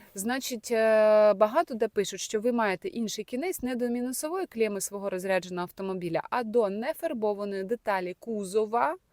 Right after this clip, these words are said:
е, яка масивна. Отак от ви маєте доєднати. І бажано к-, ще дуже важливо, коли ви доєднуєте плюси, тобто ви плюс червоного до донора доєднали, а далі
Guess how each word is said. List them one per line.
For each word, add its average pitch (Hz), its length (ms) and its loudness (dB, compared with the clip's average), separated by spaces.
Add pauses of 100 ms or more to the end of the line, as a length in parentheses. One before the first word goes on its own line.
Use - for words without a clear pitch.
(600)
е, 214 380 8
яка 254 280 6
масивна. 180 720 0 (420)
Отак 185 320 2
от 156 100 -16
ви 165 80 -8
маєте 151 220 -8
доєднати. 156 520 -6 (200)
І 262 140 0
бажано 226 520 0
к-, - 200 -6
ще 160 460 -2 (140)
дуже 175 320 -10
важливо, 170 360 -2
коли 220 220 2
ви 208 140 0
доєднуєте 202 580 -2
плюси, 311 480 -2 (380)
тобто 202 300 -2
ви 220 140 2
плюс 226 580 0
червоного 196 680 0
до 185 140 -2
донора 185 420 0
доєднали, 202 760 -2
а - 60 -12
далі 208 260 4